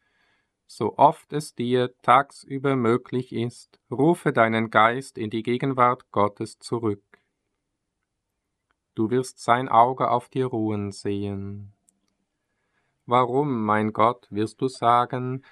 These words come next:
"blicke ich nicht ständig auf dich, wie du immer auf mich schaust? Warum denkst du so oft an mich, Herr, und ich denke so selten an dich?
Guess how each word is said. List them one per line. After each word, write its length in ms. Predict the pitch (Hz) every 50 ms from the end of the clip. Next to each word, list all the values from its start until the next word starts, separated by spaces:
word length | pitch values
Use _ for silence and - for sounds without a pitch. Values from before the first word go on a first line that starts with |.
| _ _ _ _ -
"blicke 320 | 135 143 165 165 - 165
ich 240 | 143 151 147 - -
nicht 180 | 160 160 - -
ständig 500 | - - - 135 147 143 139 127 - 113
auf 200 | 110 110 - _
dich, 460 | _ - 120 127 127 _ _ _ _ -
wie 140 | 120 123 131
du 160 | - 151 147
immer 380 | 131 135 147 156 156 139 -
auf 240 | - 104 101 - -
mich 340 | - 107 104 98 - - -
schaust? 600 | - - - 117 110 113 117 123 - - - _ _ _ _ _ _ _ _ _ _ _ - - _ _
Warum 480 | - 117 120 127 127 139 151 160 165 156
denkst 340 | - 151 151 156 156 - -
du 120 | - 147
so 240 | 143 - - 143 131
oft 320 | - 131 139 - _ -
an 180 | 113 113 113 113
mich, 360 | 117 127 143 139 - - -
Herr, 320 | - 117 120 120 117 120 -
und 220 | 113 110 104 -
ich 320 | - 151 151 147 - - -
denke 460 | - 120 123 123 127 127 - 127 127
so 340 | - - - 135 127 135 139
selten 600 | 135 - - 104 104 104 107 104 _ - 113 110
an 260 | - 110 113 117 113
dich? 600 | - 104 98 101 98 - _ _ _ _ _ _